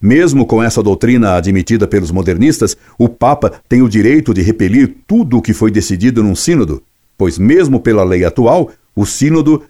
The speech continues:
é meramente consultivo. Entretanto, o democratismo de bispos e cardeais chegou a tal ponto que se o Papa decidir sozinho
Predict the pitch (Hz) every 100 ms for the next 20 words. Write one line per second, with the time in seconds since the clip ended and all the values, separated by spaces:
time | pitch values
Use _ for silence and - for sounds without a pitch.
0 | - 98 107 123 95 120 117 113 120 120
1 | - 98 85 71 65 - _ _ 185 214
2 | 196 127 127 135 - _ - 107 113 113
3 | 107 90 143 151 98 90 82 120 143 104
4 | 87 85 87 87 113 131 - _ - -
5 | 120 113 - 165 160 127 139 170 - _
6 | _ _ 113 - 120 113 - 160 151 127
7 | 117 110 127 113 143 143 95 147 165 95
8 | 73